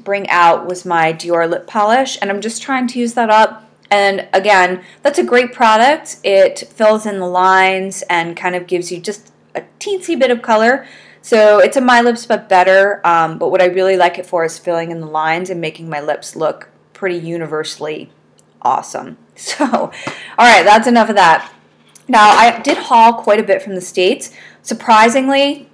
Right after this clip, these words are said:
or not, um, I'm not using any of that in my makeup basket for this week.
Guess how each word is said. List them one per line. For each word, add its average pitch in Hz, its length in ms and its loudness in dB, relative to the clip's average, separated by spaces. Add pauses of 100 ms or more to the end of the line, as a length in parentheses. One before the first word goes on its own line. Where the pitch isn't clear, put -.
or 180 200 2
not, 180 400 2 (340)
um, 190 360 4
I'm 196 360 0
not 202 440 2
using 196 360 -6
any 185 180 -4
of 180 100 -8
that 180 280 0
in 180 60 -14
my 175 140 -4
makeup 175 380 -8
basket 170 460 -4
for 165 100 -16
this 196 280 -4
week. 285 280 -8